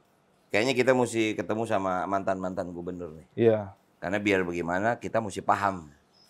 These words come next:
Speaker 1: visi mereka apa aja sih.
Speaker 2: Iya.
Speaker 1: Paham tuh bukan berarti kita nggak ngerti, tapi kita kan mesti tahu karena pembangunan itu kan berkesinambungan.
Speaker 2: Iya.
Speaker 1: Saya bilang saya setuju, saya, saya setuju Mas.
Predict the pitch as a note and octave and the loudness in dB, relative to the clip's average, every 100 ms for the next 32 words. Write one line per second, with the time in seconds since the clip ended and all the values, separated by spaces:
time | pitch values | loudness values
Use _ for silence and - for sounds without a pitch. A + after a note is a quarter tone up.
0 | _ - _ _ - A2 G#2 F#2 F2+ F2 | _ -20 _ _ -10 -8 -6 -4 -4 -2
1 | G#2 F#2 D#2+ D2 E2 G2 A#2 - _ _ | 0 0 -2 -10 -10 -2 -2 -4 _ _
2 | G#2 G#2 F#2+ E2+ - - A2+ A2 G2 F#2+ | -2 -2 -2 -10 -4 8 8 10 6 4
3 | C3 A#2+ G#2+ F#2 F2 E2 - E2 - F#2 | -2 2 2 2 2 0 -2 -8 -8 -4
4 | F2+ F2 C#2+ F#2+ G#2+ A2+ A2 - _ _ | -4 -2 -4 -4 -4 -2 -4 -6 _ _
5 | - F#2+ C3 A2+ A#2+ - C3+ C#3 B2+ A#2+ | -8 -6 -6 -6 -4 0 0 0 -2 -4
6 | - F2 D#2+ F#2+ A#2+ C#3+ A2+ G#2 A2 G#2+ | 0 0 2 0 0 2 4 4 4 0
7 | A#2 C3 D3 D3 A2+ - A#2+ G#2 G2 D#2+ | 0 -2 -2 0 -2 -4 -8 -6 -6 -8
8 | D#2+ D2 - _ _ _ - F3 G3+ F#3+ | -8 -10 -16 _ _ _ 6 8 10 8
9 | G3+ F#3 - C#3 E3 B2 G2+ _ _ G2 | 8 6 4 0 2 2 -4 _ _ -6
10 | G2 A#2+ B2 A#2 G#2 E2+ D#2 - | -4 -4 -6 -4 -6 -6 -10 -16